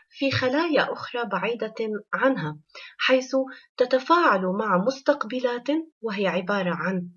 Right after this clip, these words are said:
بروتينات موجودة على سطح الخلية أو داخلها. كما نرى في هذا المثال إن جزيئة النور أدرينالين الملونة باللون الأحمر تتفاعل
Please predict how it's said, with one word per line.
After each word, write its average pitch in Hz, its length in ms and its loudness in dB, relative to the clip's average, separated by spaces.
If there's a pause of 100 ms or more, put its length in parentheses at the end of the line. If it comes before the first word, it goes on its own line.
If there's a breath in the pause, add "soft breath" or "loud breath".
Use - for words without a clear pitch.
(140)
بروتينات 262 720 2
موجودة 190 480 -2
على 185 300 0
سطح 285 360 -2
الخلية 185 680 -4
أو 320 120 4
داخلها. 233 720 0 (840 loud breath)
كما 320 240 6
نرى 339 300 4
في 208 180 -6
هذا 202 280 0
المثال 285 560 2
إن 254 260 2
جزيئة 247 920 2
النور 208 400 -2
أدرينالين 202 800 0
الملونة 196 760 0
باللون 180 420 -2
الأحمر 277 600 -2 (420 loud breath)
تتفاعل 294 760 4